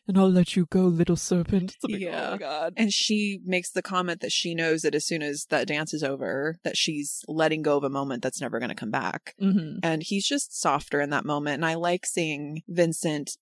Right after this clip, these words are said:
Speaker 2: be both king and father. So him
Speaker 1: Mm-hmm.
Speaker 2: being there in the capacity of king, but also in front of everyone, like, taking the time to be soft and sweet with
Speaker 1: Mm-hmm.
Speaker 2: Araya. So I just loved, I think, everything that that scene held,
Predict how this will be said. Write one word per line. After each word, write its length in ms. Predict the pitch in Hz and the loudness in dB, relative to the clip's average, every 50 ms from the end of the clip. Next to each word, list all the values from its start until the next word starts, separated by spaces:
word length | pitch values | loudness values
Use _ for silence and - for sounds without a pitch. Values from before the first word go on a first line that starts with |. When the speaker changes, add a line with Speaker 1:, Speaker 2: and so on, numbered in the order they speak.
| - | -6
Speaker 2:
be 200 | - 185 190 196 | -4 -2 -2 -2
both 500 | 196 175 - 151 135 123 131 147 151 - _ _ _ _ _ - | -2 2 2 4 4 4 2 2 -2 -4 _ _ _ _ _ -8
king 340 | - - 170 151 147 139 - | -2 -2 0 0 -2 -4 -4
and 180 | 139 135 143 147 | -4 -4 -4 -4
father. 380 | - 139 - - - 135 127 151 | -4 -2 -2 0 0 0 0 0
So 240 | - - 156 139 151 | 2 2 2 2 2
him 400 | - - - 202 190 180 175 175 | 2 2 2 2 2 4 2 0
Speaker 1:
Mm-hmm. 80 | 170 160 | 0 0
Speaker 2:
being 280 | 175 170 170 170 165 | -2 -2 -2 -2 0
there 140 | 160 151 139 | 0 0 0
in 60 | 143 | 0
the 80 | 135 143 | -2 4
capacity 480 | - - - 147 135 - - 143 127 | 6 6 6 6 4 -4 -4 -4 -4
of 100 | 117 - | -4 -4
king, 460 | - - - 151 131 127 131 127 131 147 | -6 -8 -6 -6 -4 -4 -6 -6 -4 0
but 140 | 156 143 - | 0 0 2
also 600 | - 151 143 147 - - 151 143 139 135 131 147 - | 2 2 2 2 0 0 0 0 0 0 -2 -2 -2
in 80 | - 233 | -4 0
front 160 | - 320 285 | 2 2 4
of 80 | 208 | 4
everyone, 340 | 180 185 208 208 185 165 147 | 4 6 6 6 4 4 2
like, 160 | 156 143 135 | -2 -4 -4
taking 360 | - - 175 156 - 160 160 147 | -2 -2 -2 -2 -2 -2 -4 -4
the 60 | 143 | -4
time 280 | - - 147 143 143 139 | -2 -2 -2 -2 -2 -4
to 120 | - 151 | -6 -6
be 240 | - - 143 139 143 | -4 -4 -2 -2 -4
soft 380 | - - - - 120 143 - 139 | -4 -4 -4 -4 -4 -4 -6 -8
and 100 | 135 - | -6 -6
sweet 400 | - - 151 139 127 123 - - _ _ - | -4 -4 -4 -4 -4 -6 -8 -10 _ _ 0
with 180 | 190 226 208 | 0 2 2
Speaker 1:
Mm-hmm. 80 | 196 170 | 2 0
Speaker 2:
Araya. 460 | 147 165 190 180 131 - 107 107 165 - _ _ | 2 2 2 2 2 0 0 0 -2 -4 _ _
So 200 | - - - 175 | -2 4 6 6
I 160 | 156 175 175 185 | 8 8 6 4
just 220 | 214 226 - - | 4 0 -2 -2
loved, 300 | 196 190 175 165 160 - | 0 2 2 2 2 0
I 60 | 160 | -4
think, 180 | - 156 151 - | -4 -4 -2 0
everything 400 | 160 151 151 151 151 151 151 147 | 0 2 2 0 -2 -2 -6 -8
that 140 | 147 151 - | -10 -8 -6
that 180 | - 143 - - | -8 -8 -8 -8
scene 440 | - - 151 147 147 143 139 143 - | -10 -10 -8 -8 -8 -10 -10 -12 -12
held, 520 | - - - 170 147 143 139 139 143 147 | -10 -4 -2 0 0 2 0 -2 -4 -6